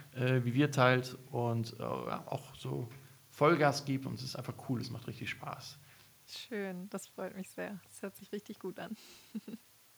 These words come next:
Speaker 2: Ähm, vielleicht noch eine
Speaker 1: <laughs>
Speaker 2: kurze, wir sind nämlich schon wieder am Ende angekommen, aber noch eine Frage zum Schluss.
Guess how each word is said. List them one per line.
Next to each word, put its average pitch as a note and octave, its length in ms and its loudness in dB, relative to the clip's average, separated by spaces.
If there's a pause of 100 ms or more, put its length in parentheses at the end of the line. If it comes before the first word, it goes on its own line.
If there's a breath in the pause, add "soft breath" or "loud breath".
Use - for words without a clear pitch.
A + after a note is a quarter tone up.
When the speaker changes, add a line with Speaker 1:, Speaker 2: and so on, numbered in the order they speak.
(1200 loud breath)
Speaker 2:
Ähm, G#3+ 460 2 (240)
vielleicht G#3 800 -2
noch G#3+ 320 0
eine A3 380 2
Speaker 1:
<laughs> - 0 -
Speaker 2:
kurze, A3+ 580 -4
wir G3 80 -8
sind G3+ 160 -4
nämlich F#3+ 200 -4
schon F#3+ 140 -6
wieder F3+ 140 -4
am F3+ 100 -4
Ende F#3+ 280 -2
angekommen, F3+ 480 -2
aber F#3 240 -2
noch F#3 160 -4
eine G#3+ 360 -2
Frage F#3+ 480 -4
zum F#3 220 -8
Schluss. E3+ 480 -6